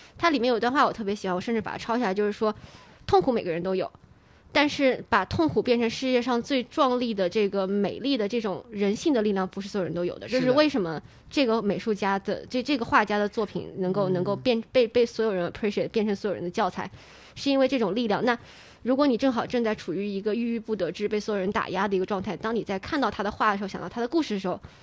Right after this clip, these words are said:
Speaker 1: 你可能感受是完全不一样的。那还有的话，可能就是一些文物，比如像，就是再举一个非常 random 的例子，呃，你在听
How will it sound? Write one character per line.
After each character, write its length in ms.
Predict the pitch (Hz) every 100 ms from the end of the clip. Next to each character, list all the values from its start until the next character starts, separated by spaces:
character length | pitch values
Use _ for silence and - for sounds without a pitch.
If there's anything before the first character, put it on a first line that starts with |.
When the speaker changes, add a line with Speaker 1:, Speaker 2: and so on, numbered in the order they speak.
| - - _ -
Speaker 1:
你 100 | 202
可 120 | 233
能 80 | 190
感 120 | 202
受 80 | 208
是 80 | 190
完 100 | 160
全 140 | 190
不 80 | 180
一 60 | 165
样 180 | 156
的。 100 | 117 - - - - - - -
那 200 | 247 240 - -
还 200 | - 233
有 120 | 262
的 80 | 226
话， 160 | 233 226
可 160 | -
能 160 | 185 190
就 120 | 226
是 380 | 214 233 208 196 -
一 140 | 208
些 220 | - 240
文 220 | 208 180
物， 160 | 180 226
比 100 | 196
如 100 | 185
像， 280 | 240 226 180 _ _ - -
就 160 | 226
是 160 | 220 208
再 180 | 285 269
举 140 | 175
一 60 | 175
个 100 | 202
非 120 | 240
常 200 | 220 - - _ 226 - - -
random 360 | 240 254 247
的 80 | 208
例 160 | 208 202
子， 320 | 185 160 - -
呃， 220 | 185 175 - - - - - - -
你 100 | 208
在 120 | 226
听 460 | 233 262 254 262